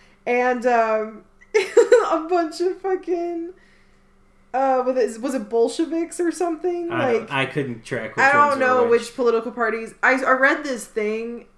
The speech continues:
Speaker 1: Uh, it was a blurb. Someone reviewed it, and it was just, like, the presence of the war and the revolution in this film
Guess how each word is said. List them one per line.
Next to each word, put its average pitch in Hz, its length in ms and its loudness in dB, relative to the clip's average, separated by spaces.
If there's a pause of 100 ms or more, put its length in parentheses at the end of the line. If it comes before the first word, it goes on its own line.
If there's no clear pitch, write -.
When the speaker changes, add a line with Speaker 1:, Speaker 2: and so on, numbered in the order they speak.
(160)
Speaker 1:
Uh, 196 360 -2
it 208 60 2
was 208 180 0
a 202 60 -2
blurb. 190 480 -4
Someone 185 400 -6
reviewed 175 480 -6
it, 202 240 -6
and 196 140 -8
it 202 120 -4
was 190 280 -8
just, 208 260 -8
like, 180 520 -6 (680)
the 208 680 -10 (680)
presence 294 840 -4 (120)
of 175 640 -2 (100)
the 170 120 -2
war 165 760 -4
and 170 180 -10
the 156 80 -8
revolution 156 840 -8
in 160 180 -12
this 160 240 -10
film 165 420 -10